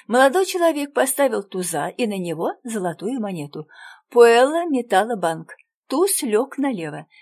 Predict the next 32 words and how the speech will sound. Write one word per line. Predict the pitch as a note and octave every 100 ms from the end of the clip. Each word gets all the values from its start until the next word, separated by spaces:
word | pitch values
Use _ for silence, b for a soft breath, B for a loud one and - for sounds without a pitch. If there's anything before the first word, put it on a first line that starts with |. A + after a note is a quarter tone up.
| b
По | A#3+
правилам | B3+ F#4+ G4 D4 B3+
игры | A#3+ G#3+ G3 G3 G3+ -
выиграл | G#3+ G#3 C#4+ D#4+ E4 C#4
молодой | A3+ A#3 A#3 C4+
человек, | C4 D4+ D4 F#3+ - - B B
но | B3+ F#4
она | G4 F#4+
молча | C#4+ C4+ D#4+ - G4+
взяла | F#4 C#4 A3+ C#4
деньги | D4+ G#3 A#3 A#3
себе. | C4 - A#3+ B3 D#3 D#3 - b b
Следом | - - F3+ G3 A#3 A#3+
он | C4
поставил | C4 C4+ D4 D#4 D4
двойку | A#3 A3+ A#3 G#3+ A3 A3+
с | G#3+
двумя | A3 F4 C4 F#3 F#3
золотыми | G#3+ B3+ B3+ G3
монетами. | A3 C#4 A3 E3+ E3+ D#3+ B B B B
Она | G#3 G#3 G#3 B3+
легла | F4 D4+ D#4+
направо, | E4 F4+ C#4+ G#3 E3+ D#3+ - _ _ -
но | B3 G4 G#4
Пуэлла | E4+ D4+ D#4 D4+ A#3
вновь | G#3+ A3 C#4+ G4 -
взяла | - G3 A3 G3+ B3
себе | D4+ - F#4 F#3 D#3 D3+
деньги. | D#3+ D3 D#3+ D3 C#3+
«Что | - - G3 G#3
за | G3 A3
диковинка?» — | A#3 A#3+ D4 E4+ E4 A#3 F#3 E3 D3